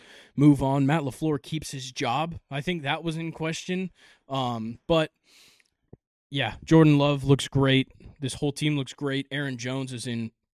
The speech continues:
perfect form right now to head into the playoffs. And, yeah, they're, they're moving on, surprisingly, for sure. I think Cowboys were a seven, seven and a half point favorite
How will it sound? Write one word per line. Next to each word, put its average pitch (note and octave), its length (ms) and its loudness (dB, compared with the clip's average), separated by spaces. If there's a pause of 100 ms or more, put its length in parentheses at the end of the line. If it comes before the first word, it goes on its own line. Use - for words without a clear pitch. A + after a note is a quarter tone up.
(140)
perfect - 340 0
form G#2+ 400 -10 (220)
right A#2+ 220 -2
now G#2 360 -6 (140)
to A#2+ 140 -6
head B2 160 -6
into A#2 200 -10
the A2+ 120 -12
playoffs. A2+ 640 -4
And, A2+ 260 -6 (720)
yeah, D3+ 200 0
they're, C#3 320 2
they're B2+ 160 0
moving G3 320 4
on, C#3 400 0
surprisingly, A#2+ 800 2
for A#2+ 160 -6
sure. G#2 340 -8
I A#2 60 -12
think - 320 -4
Cowboys B2 440 -8
were G#2+ 140 -14
a - 60 -14
seven, B2+ 580 -10
seven B2+ 380 -10
and B2 100 -8
a A2 40 -8
half B2 300 -12
point C3+ 220 -10
favorite C#3 420 -2